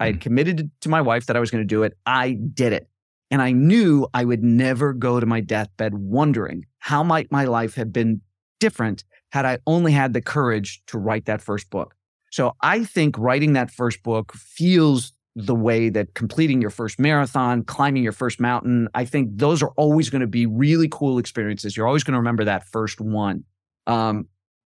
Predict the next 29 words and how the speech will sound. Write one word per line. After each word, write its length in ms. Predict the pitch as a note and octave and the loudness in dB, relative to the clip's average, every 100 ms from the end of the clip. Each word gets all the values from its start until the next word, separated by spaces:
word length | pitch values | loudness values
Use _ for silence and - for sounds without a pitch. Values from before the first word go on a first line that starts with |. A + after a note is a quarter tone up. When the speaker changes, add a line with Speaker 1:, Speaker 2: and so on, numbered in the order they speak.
| _ _ _ | _ _ _
Speaker 1:
finishing 360 | F#3 F#3+ G3+ | 0 2 2
a 60 | F3 | 2
book 340 | D#3 G#3 - _ | 2 -2 -6 _
feels 380 | - F3+ C#3+ - | -2 0 0 -4
fabulous 640 | - B2 A#2 G#2 F#2+ - - | -2 0 0 -4 -8 -10 -4
every 400 | C3+ A2+ A#2 A2 | -2 0 -2 -2
time. 320 | A2 E2+ - - | -4 -4 -8 -4
I 80 | |
mean, 200 | A#2 A2 | -2 -2
just 280 | G#2 D3 - | 0 -2 0
to 60 | C#3 | 0
Speaker 2:
<laughs> 20 | |
Speaker 1:
know 340 | B2 B2+ C#3+ | 2 4 4
you've 220 | D3+ C#3+ - | 2 0 -2
completed 480 | B2 - D3 D3+ | -6 -2 0 2
that 160 | C3+ C3 | 0 -2
project 520 | C#3 A#2 A2+ A#2 - | 0 0 0 -4 -2
and 100 | A#2+ | 0
you've 180 | B2+ A#2 | 0 0
worked 320 | C3 C3 B2+ | 0 -2 -2
to 60 | B2 | -4
the 80 | G#2+ | -2
best 260 | A2+ - | -2 -4
of 60 | G#2+ | -6
your 80 | G#2 | -2
ability, 340 | A2 A2+ G#2 | 0 0 0
that 220 | G2+ A#2+ | -2 -2
feels 220 | - G#2+ | -2 -4
great. 300 | - A2 G#2+ | -2 -2 -2